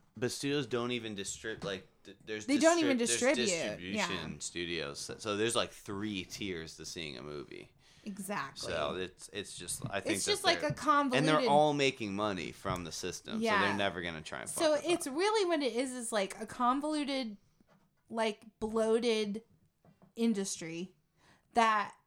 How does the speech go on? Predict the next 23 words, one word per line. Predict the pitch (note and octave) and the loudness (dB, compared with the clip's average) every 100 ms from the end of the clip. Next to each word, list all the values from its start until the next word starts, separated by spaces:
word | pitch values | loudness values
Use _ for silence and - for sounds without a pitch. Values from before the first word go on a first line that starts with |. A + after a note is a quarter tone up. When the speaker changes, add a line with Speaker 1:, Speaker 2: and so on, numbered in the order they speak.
| _ | _
Speaker 2:
like, | A3+ A#3 A3+ G#3 G3 - _ _ | -2 2 4 4 0 -6 _ _
has | - B3 A3+ | 0 0 0
these | G#3+ | -2
different | - A3 D4 B3 | 0 0 0 -2
tiers | - G#3 G3+ G3 | 0 0 0 2
that | G3 F#3+ F#3 - | 4 4 2 -2
it | G3+ | 0
doesn't | A3 A3+ B3+ | 2 2 2
need | A#3 A3 G#3 | 0 0 0
anymore | G3+ F#3+ F#3 | -2 -2 -2
because | F#3 F#3+ G3 F#3+ | -2 -2 -4 -4
it's | - | -4
been | G#3 F#3+ F#3 | -4 -2 -2
disrupted | G3 F#3+ G#3 G#3 - G#3 | -2 -2 -2 -2 -4 -2
by | G#3 | 2
new | G#3 A3 | 2 0
technology. | A3 A3 G#3 F#3 F#3 F#3+ F#3+ F#3 - - | -2 -2 0 0 -2 -2 -4 -4 -8 -4
Speaker 1:
Plus, | - A#3+ - | 2 2 4
yeah, | A3+ F#3+ | 4 6
Speaker 2:
This | |
is | E3 | 6
Speaker 1:
exactly. | D#3 | 8
Speaker 2:
the | F#3 | 10